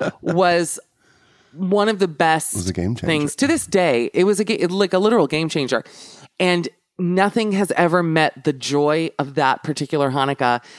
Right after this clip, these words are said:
Speaker 1: Not only the gifts themselves, but also just, like, the finding of them. I mean, I'm, I'm actually feeling happiness even telling you about it.
Speaker 2: Yeah.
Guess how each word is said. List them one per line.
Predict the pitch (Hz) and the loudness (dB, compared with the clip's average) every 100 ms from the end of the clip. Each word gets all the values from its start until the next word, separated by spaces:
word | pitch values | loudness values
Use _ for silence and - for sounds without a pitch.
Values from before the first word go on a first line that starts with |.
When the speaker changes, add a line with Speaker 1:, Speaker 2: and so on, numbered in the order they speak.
| - | -10
Speaker 1:
Not | 190 240 311 | -2 2 2
only | 311 277 | 2 0
the | 196 | -2
gifts | 165 185 - | 0 -2 -2
themselves, | - 165 - 156 170 | -2 -2 2 0 0
but | 185 - | -2 0
also | 156 151 170 | 0 0 -2
just, | 151 160 - | -2 -4 -2
like, | 139 147 | -4 -4
the | 156 | -4
finding | - 165 165 165 | 0 0 0 0
of | 160 | 0
them. | - | 0
I | |
mean, | 202 226 | 0 0
I'm, | 226 - | 0 -2
I'm | 214 | -4
actually | 269 311 220 - | -2 -4 -4 -8
feeling | - - 214 226 190 | -10 -2 0 0 -2
happiness | 170 190 202 160 147 | -2 -2 0 -2 -2
even | 147 156 147 - | -4 -6 -6 -6
telling | 202 214 202 | -4 -2 0
you | 131 | 0
about | 123 120 | 2 2
it. | 120 | 2
Speaker 2:
Yeah. | 110 107 95 | 2 0 0